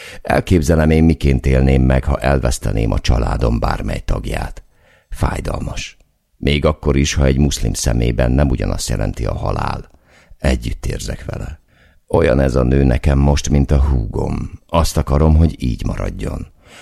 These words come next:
Ha hozzáérnék, újra megkívánnám, de én most csak támogatni akarom őt. Maga tartja el őket?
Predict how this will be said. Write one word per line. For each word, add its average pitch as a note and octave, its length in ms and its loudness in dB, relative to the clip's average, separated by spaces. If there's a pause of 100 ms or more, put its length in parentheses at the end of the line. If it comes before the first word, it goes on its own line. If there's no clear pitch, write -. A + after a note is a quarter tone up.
Ha - 80 2
hozzáérnék, B1 1300 0 (140)
újra A1 360 0
megkívánnám, - 1120 -6
de C#2+ 220 2
én C#2+ 100 4
most C#2 240 2
csak - 160 -2
támogatni - 640 -4
akarom - 420 -6
őt. - 300 -10 (720)
Maga A#1+ 320 0
tartja B1+ 380 0
el C2 120 2
őket? - 440 -2